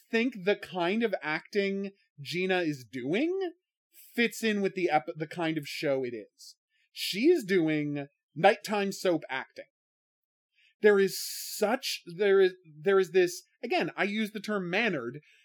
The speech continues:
In, with the mob guys, it makes sense 'cause the artificial way mob guys speak to never say what they're saying. With her, she has this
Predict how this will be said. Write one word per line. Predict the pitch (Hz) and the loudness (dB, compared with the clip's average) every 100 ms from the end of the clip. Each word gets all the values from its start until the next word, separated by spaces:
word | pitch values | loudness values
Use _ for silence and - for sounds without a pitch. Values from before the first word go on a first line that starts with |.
| _ _ _ - | _ _ _ 0
In, | 214 214 | 0 2
with | 190 220 | -2 0
the | |
mob | 202 311 294 | 0 0 0
guys, | 226 208 | 0 0
it | 202 | 0
makes | 185 180 - | -2 -4 -4
sense | 359 185 | -4 -4
'cause | - 190 | -4 -6
the | 170 180 | -2 0
artificial | 175 175 170 - 156 | 0 0 -2 -2 -2
way | 151 | -2
mob | 147 139 135 | -2 -4 -4
guys | 139 131 127 | -2 -2 -4
speak | - - - - 240 190 | -10 -16 -18 -8 -6 -6
to | - | -6
never | 175 156 147 | -4 -4 -4
say | - 135 | -6 -6
what | 120 | -6
they're | 120 | -10
saying. | - 339 175 127 107 _ _ _ | -6 -2 -2 -4 -10 _ _ _
With | 170 196 180 - | 0 0 0 -2
her, | 370 269 156 127 - _ | 2 2 2 -2 -8 _
she | - 226 | -6 -4
has | 175 208 196 | -2 -4 -2
this | 190 196 | 0 -2